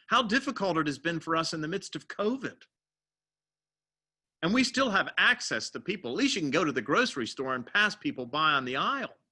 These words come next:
At least we can do Zoom. But Jesus describes hell as that place of total separation, complete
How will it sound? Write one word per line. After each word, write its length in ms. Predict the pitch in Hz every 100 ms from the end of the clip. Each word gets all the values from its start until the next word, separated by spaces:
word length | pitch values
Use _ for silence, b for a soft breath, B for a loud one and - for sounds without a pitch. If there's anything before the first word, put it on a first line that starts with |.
| _ _ _ _ _ _ _ -
At 60 |
least 260 | 220 262 -
we 100 | 254
can 140 | 214
do 220 | 160 160 139
Zoom. 460 | 160 285 208 113 - _ _ _ _ -
But 100 | 160
Jesus 400 | 262 302 285 -
describes 640 | 208 - 214 196 190 -
hell 320 | - 240 226
as 160 | 202 151
that 200 | 190 185
place 280 | 202 180 -
of 100 | 156 -
total 400 | - 254 254 240
separation, 720 | - 202 190 165 160 - - _ _ _ _ _ _ _ _ _ _ _
complete 440 | - 185 254 269